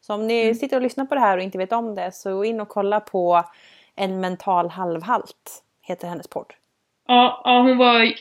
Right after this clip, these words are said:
Speaker 2: underbar.
Speaker 1: Mm. Ja. Nej, nog om det. Jag blev så bara, mm, igen, helt upprymd, så jag var tvungen att ta det först. <laughs>
Speaker 2: Ja, absolut. Nej, men det, det var, det var en grym dag, verkligen.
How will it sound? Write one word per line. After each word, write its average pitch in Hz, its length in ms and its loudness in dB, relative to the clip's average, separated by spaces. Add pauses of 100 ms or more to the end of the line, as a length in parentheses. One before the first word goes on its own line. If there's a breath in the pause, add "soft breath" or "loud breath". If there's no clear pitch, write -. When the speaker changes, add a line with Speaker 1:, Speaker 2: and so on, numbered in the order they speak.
(140)
Speaker 2:
underbar. 208 520 2 (160)
Speaker 1:
Mm. 202 360 -2 (1040 loud breath)
Ja. 165 300 -2 (360)
Nej, 311 220 4
nog 311 280 4
om 285 140 2
det. 240 220 6
Jag 220 180 6
blev 247 160 0
så 233 140 -6
bara, 196 300 2
mm, 240 280 -2 (120)
igen, 185 380 -4
helt 180 220 -10 (640)
upprymd, 185 440 -6
så - 60 -16
jag 180 60 -12
var - 40 -20
tvungen 180 160 -12
att 170 60 -18
ta 180 180 -6
det 165 120 -8
först. - 340 -16 (120)
<laughs> 370 540 -6 (280)
Speaker 2:
Ja, 269 240 4 (120)
absolut. 247 400 -2
Nej, 254 180 2
men 269 140 4
det, 262 200 2
det 247 100 0
var, 240 260 0
det 226 120 -4
var 226 180 2
en 220 180 -2
grym 240 320 0
dag, 180 260 2
verkligen. 190 420 -2